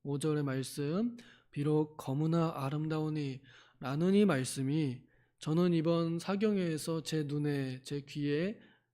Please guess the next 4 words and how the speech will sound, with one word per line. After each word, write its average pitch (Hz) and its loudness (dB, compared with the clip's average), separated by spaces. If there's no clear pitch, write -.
이루어졌습니다. 151 2
그 - -6
모습을 156 -2
보면서 147 -4